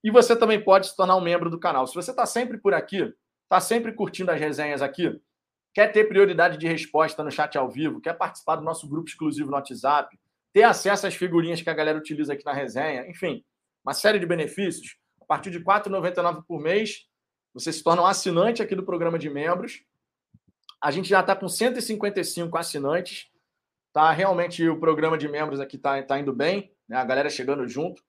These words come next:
E vocês fazem a diferença que a gente tá querendo alcançar os duzentos. Faltam quarenta e cinco. Chegaremos nessa marca com toda certeza, não tenho a menor sombra de dúvida. E um belo dia, já falei aqui, chegaremos ao milésimo.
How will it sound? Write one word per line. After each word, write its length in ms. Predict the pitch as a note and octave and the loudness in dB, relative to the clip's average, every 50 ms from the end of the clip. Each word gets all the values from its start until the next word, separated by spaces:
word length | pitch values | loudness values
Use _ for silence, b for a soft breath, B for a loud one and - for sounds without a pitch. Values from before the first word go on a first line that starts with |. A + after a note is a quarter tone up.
| _ _ _ _ _ _ _ _ | _ _ _ _ _ _ _ _
E 140 | C3+ D3+ E3 | -4 -4 0
vocês 400 | D3+ F3 E3+ E3+ - F3 F3+ E3+ | 2 2 0 2 0 -2 -2 0
fazem 320 | - D#3+ E3 E3+ D#3 F3 | 2 2 2 2 2 0
a 20 | E3+ | -4
diferença 440 | E3 E3 - F3 E3+ F3+ F#3+ F#3 | -2 -2 0 2 2 2 0 -2
que 80 | - F3+ | -4 -8
a 20 | |
gente 160 | E3+ F3 E3+ - | -8 -8 -6 -6
tá 100 | F3 E3+ | -6 -4
querendo 220 | - - E3+ F3 | -2 -4 -2 -2
alcançar 560 | E3+ E3 - D3 - - - F3 F3 - - - | -4 -6 -8 -10 -10 -4 -2 -2 -2 -2 -4 -6
os 200 | E3+ F#3 D#3 D3 | -8 -8 -8 -8
duzentos. 960 | D3 F3+ G3+ D#3+ - - D#3+ E3+ E3+ B2+ - - - F#2 - - - - - _ _ _ _ _ _ _ | -4 -4 -4 -4 -2 -2 -2 0 0 -2 -4 -8 -14 -16 -14 -16 -16 -18 -20 _ _ _ _ _ _ _
Faltam 300 | - C3 D3+ - F#3+ F3 | 0 0 0 0 -2 -2
quarenta 320 | - E3 D#3 E3 E3+ D#3+ | 0 0 0 0 -2 -4
e 60 | D3+ C3 | -6 -8
cinco. 600 | - - - D#3 F3 F3+ F3 F3+ F3+ F3+ F3+ - _ _ _ _ _ _ | -8 -8 -6 -6 -6 -6 -6 -8 -10 -10 -10 -14 _ _ _ _ _ _
Chegaremos 840 | - - - - F#3 G#3+ A3 - F#3+ - D#3 E3+ F3+ F3+ F3 D3+ | -12 -8 0 6 6 6 8 8 8 8 8 6 6 4 4 2
nessa 300 | D#3 D#3+ D#3+ - E3+ D3 | 0 -2 -2 -2 -2 -2
marca 400 | C3 C#3 D3 D#3+ D#3 - - D#3 | 2 2 0 0 0 -4 -8 -8
com 300 | - - - G3 A3+ A3 | -8 -4 -4 -4 -4 -4
toda 400 | - - - F3+ G3+ A3 G#3 F#3+ | -6 -2 2 4 4 4 2 0
certeza, 500 | - - D3+ - - _ D3 E3 D#3 D#3+ | -4 -6 -10 -14 -10 _ -6 -4 -4 -4
não 100 | D#3 D3+ | -8 -6
tenho 140 | - E3 D#3+ | -6 -6 -6
a 40 | D3+ | -4
menor 120 | D3+ D3+ | -6 -6
sombra 240 | - D3+ D3 C#3 C3 | -6 -8 -10 -10 -10
de 80 | A#2+ | -4
dúvida. 320 | A#2+ G#3+ G#3 A3 A3 A3+ A3+ B B B B B _ _ _ | -4 -2 2 2 2 2 0 B B B B B _ _ _
E 140 | G#3 A#3 C#4 | 0 2 4
um 140 | C#4 - - | 4 4 2
belo 280 | F3 G#3 B3 C4 B3 | 4 6 6 6 6
dia, 400 | G3+ D#3+ C#3 D#3 G3+ A#3 B3+ B3 | 2 0 -4 -4 -2 0 2 0
já 160 | E3+ E3 G3+ G#3 | 2 0 -2 -2
falei 280 | - G#3 F#3 F#3+ F3+ | 0 -2 0 2 0
aqui, 420 | D3+ - - - E3 G3+ B3 C#4 - _ _ _ _ _ _ _ _ _ _ _ _ _ _ | 0 -2 -4 -8 -8 -8 -8 -10 -14 _ _ _ _ _ _ _ _ _ _ _ _ _ _
chegaremos 680 | - - - F3 F#3+ F#3+ E3 C#3+ E3+ G3 G#3 E3 E3+ | -18 -10 -8 -6 -2 -2 0 0 0 -2 -2 -2 -2
ao 80 | G3+ | -2
milésimo. 580 | G#3+ A#3 G3+ D3+ D3 D3+ C#3 - G#2 G2 - - | -2 -2 -2 -2 -2 -2 -2 -6 -8 -14 -18 -20